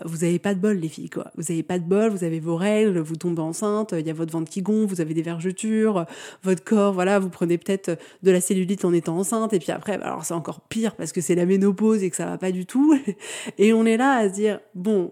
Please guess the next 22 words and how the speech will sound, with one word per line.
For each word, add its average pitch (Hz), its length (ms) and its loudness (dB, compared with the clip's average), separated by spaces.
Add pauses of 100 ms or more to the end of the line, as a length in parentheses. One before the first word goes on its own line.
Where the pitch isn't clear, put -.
alors, 170 460 -2
ma 208 240 0
fille, 214 580 -2
comment 277 420 6
je 247 100 0
vais 196 140 2
t'expliquer 226 500 -4
à 247 80 0
quel 185 180 -4
point 226 140 0
c'est 202 120 2
merveilleux 196 400 2
d'être 185 200 -2
une 170 100 -4
femme ? - 260 -10 (480)
Et 180 60 0
c'est 220 120 4
là 262 140 6
aussi, 269 280 4
le 170 100 2
fait 214 260 0
d'avoir 170 520 0